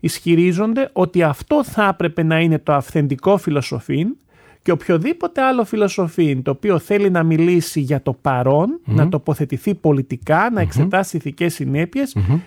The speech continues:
Speaker 1: είναι δεύτερης ποιότητας φιλοσοφήν.
Speaker 2: Μάλιστα.
Speaker 1: Δεν είναι αυθεντικό φιλοσοφήν.
Speaker 2: Μμμ.
Speaker 1: Οπότε,
Speaker 2: Εάν
Speaker 1: αντιλαμβάνεστε
Speaker 2: είναι
Speaker 1: ότι
Speaker 2: αυθεντικό όμως το φιλοσοφήν του Σοκράτη, που επιζητούσε την επιμέλεια αυτού για να δημιουργήσει καλύτερους πολίτες,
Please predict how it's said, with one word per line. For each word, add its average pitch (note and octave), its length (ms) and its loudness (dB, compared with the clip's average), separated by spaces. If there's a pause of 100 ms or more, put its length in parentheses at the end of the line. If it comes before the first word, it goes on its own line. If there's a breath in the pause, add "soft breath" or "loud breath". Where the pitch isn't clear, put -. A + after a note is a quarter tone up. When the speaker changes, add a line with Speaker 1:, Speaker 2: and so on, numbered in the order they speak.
(140 loud breath)
Speaker 1:
είναι B3 320 0 (180 loud breath)
δεύτερης E3+ 760 0
ποιότητας C#3+ 560 0
φιλοσοφήν. B2+ 680 -6 (240)
Speaker 2:
Μάλιστα. F#3 240 2
Speaker 1:
Δεν G#3+ 100 4
είναι G#3 100 2
αυθεντικό D#3+ 720 2
φιλοσοφήν. A#2+ 540 -6
Speaker 2:
Μμμ. A#2+ 140 -6 (1300 soft breath)
Speaker 1:
Οπότε, A#3+ 460 0
Speaker 2:
Εάν G#3+ 100 2
Speaker 1:
αντιλαμβάνεστε D#3+ 520 2
Speaker 2:
είναι F3 120 2
Speaker 1:
ότι C#3 80 2
Speaker 2:
αυθεντικό A#2+ 640 2
όμως C3 240 2
το C3 100 -2
φιλοσοφήν A#2 680 -2
του B2+ 120 -2
Σοκράτη, F#2 800 -4 (680 loud breath)
που G#2 300 -2 (100)
επιζητούσε G#2 840 0
την B2+ 180 2
επιμέλεια A#2 680 2
αυτού C3+ 280 0
για A2+ 220 2
να G#2+ 160 0
δημιουργήσει G#2 680 0
καλύτερους B2 560 0
πολίτες, F#2+ 680 -2